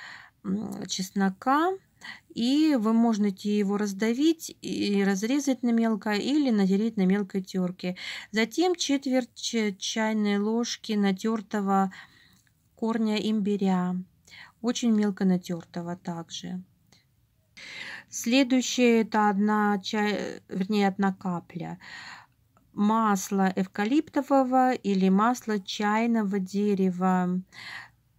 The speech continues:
Или, услышали, да? Затем каенский перец. Опять же, для Джереми я взяла бы на кончике, ам,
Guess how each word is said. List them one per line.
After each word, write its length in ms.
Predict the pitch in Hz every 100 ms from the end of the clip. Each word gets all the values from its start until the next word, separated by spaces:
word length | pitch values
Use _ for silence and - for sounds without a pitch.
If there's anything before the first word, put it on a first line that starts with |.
| _ -
Или, 640 | 220 202 185 175 180 185 202
услышали, 640 | 196 - 262 - 220 196
да? 240 | 190 214 247 - - - - _ -
Затем 680 | 202 190 214 190 277 320 339
каенский 800 | 240 233 240 262 262 - 240 208
перец. 800 | - 202 196 220 302 339 - 233
Опять 400 | 202 226 214 190
же, 140 | 208
для 160 | 196 202
Джереми 480 | 202 233 220 208
я 160 | 208 208
взяла 340 | 196 214 214 196
бы 140 | 202
на 160 | 202 196
кончике, 1160 | - 226 220 190 - 196 - 208 190 185 185 - - - - - - - - _ -
ам, 800 | - 208 202 196 190 190 190